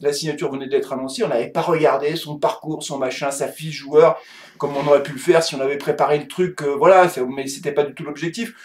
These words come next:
Donc moi, si, si vous me demandez de vous citer les milieux de terrain de Brest, de Strasbourg, de je sais pas quoi, j'en cite un par équipe, deux maximum. Mais franchement, qu'est-ce que vous voulez que ça me fasse de connaître l'ensemble des effectifs de Ligue un ? Ça ne m'intéresse pas en fait.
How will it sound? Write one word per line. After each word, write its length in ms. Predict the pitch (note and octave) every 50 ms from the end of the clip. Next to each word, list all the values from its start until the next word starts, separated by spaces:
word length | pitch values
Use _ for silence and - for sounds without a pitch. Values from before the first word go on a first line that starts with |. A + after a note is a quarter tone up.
| - - _ -
Donc 140 | F#3 F3+ F#3+
moi, 140 | A#3 C4
si, 240 | B3 B3 - G#3+ G#3+ G3+
si 140 | - C4+
vous 120 | B3+ C4+ C4
me 100 | A#3+ A3+
demandez 320 | B3+ A#3 A#3+ B3 A#3+ B3+
de 60 | G3
vous 100 | F3+ F#3+
citer 300 | G3+ - A3 G3 - B3+
les 100 | G#3+ G#3
milieux 240 | F3+ G3 F#3 G3 G3+
de 60 | -
terrain 380 | - - - G3 F#3 F#3+ F#3+ F#3
de 100 | F3 E3+
Brest, 680 | E3 D3+ D#3 D#3+ F3 F3 F3 F3 F3+ F3+ E3 D3 D3
de 140 | D#3+ E3+ D#3+
Strasbourg, 760 | D#3 - - - - E3 D#3+ D#3 D3+ D3 D3 E3 F3 E3+ E3+
de 100 | D#3 D3+
je 80 | -
sais 120 | - D#3+ -
pas 120 | E3 D3+
quoi, 140 | C#3 F#3+ F#3+
j'en 160 | D#3+ C#3+ D3
cite 260 | D3 - E3 - - - -
un 140 | F3+ F#3
par 180 | F3+ F3+ F3 F3
équipe, 320 | F3+ F#3 A#3 A#3+ G#3+ F3+
deux 160 | D#3 F3 G#3+ A3
maximum. 600 | F#3+ F#3 F3+ - - G#3+ A3 A#3+ A#3+ A3+ - - - - _ _ _ -
Mais 80 | C3 C#3+
franchement, 720 | - - - D3+ D3+ D3+ - - D3+ D3 D3+ - - - _ _
qu'est-ce 300 | - - D4 D4 - -
que 100 | - -
vous 80 | F#3+ F3+
voulez 160 | F#3 A3+ B3
que 80 | A#3+ -
ça 160 | - D#3+ D3
me 140 | C3+ C3 B2
fasse 500 | - - - - C4+ C4+ A#3+ - - - - - - - _ -
de 80 | -
connaître 500 | C3+ C#3 F#3+ F#3+ F3+ E3+ D#3+ - - -
l'ensemble 340 | C#3+ E3+ F#3 F3 - G3+ F3+
des 160 | C3+ B2 C3+
effectifs 440 | E3+ E3+ - F3 - - F3 E3 B2+
de 80 | C#3 C#3
Ligue 240 | C3+ D#3+ E3+ F#3 B3+
un ? 80 | - - - - - _
Ça 200 | - - C4 C4
ne 120 | B3 C4
m'intéresse 500 | B3+ A#3 C4 C4+ B3+ B3+ B3 A#3+ A3+ A3+
pas 100 | - C#4
en 80 | C4+ B3
fait. 320 | - - D3+ - - -